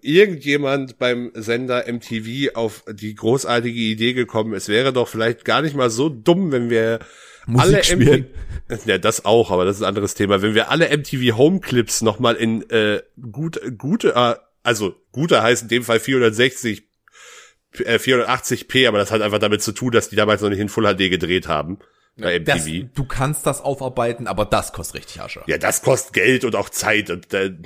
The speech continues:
Speaker 1: das lohnt sich für die dann am Ende nicht. Aber die,
Speaker 2: Ja.
Speaker 1: äh, es gibt jetzt einen, äh, M T V Home YouTube-Kanal, auf den jeden Tag, glaub ich, um achtzehn Uhr dreißig ein neuer Clip hochgeladen wird.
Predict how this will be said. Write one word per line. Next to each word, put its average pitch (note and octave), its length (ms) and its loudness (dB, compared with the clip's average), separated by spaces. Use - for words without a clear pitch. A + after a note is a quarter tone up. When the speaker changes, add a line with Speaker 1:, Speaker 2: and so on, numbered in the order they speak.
Speaker 1:
das A2 240 -2
lohnt A#2 240 4
sich A#2 160 0
für G2+ 80 -4
die F#2 140 -8
dann F2+ 160 2
am F2 140 -4
Ende F2 220 -4
nicht. E2+ 360 -6
Aber B2+ 220 4
die, C3 140 -4
Speaker 2:
Ja. C3 80 0
Speaker 1:
äh, D#3 80 8
es D#3+ 140 2
gibt A3 200 0
jetzt F3 160 2
einen, D3+ 240 2
äh, C#3+ 280 4
M F#3 200 2
T F3 120 -2
V B2 80 -2
Home G3+ 340 4
YouTube-Kanal, C3 840 0
auf A#2+ 80 -4
den C3+ 180 0
jeden D3+ 260 -2
Tag, D#3+ 280 -4
glaub C#3+ 160 -4
ich, C#3 100 -8
um C3 80 -8
achtzehn D3+ 360 -10
Uhr C3+ 40 -12
dreißig D3 400 -4
ein B2 100 -2
neuer B2+ 200 0
Clip D3+ 220 -6
hochgeladen G#2 680 0
wird. A2 300 -4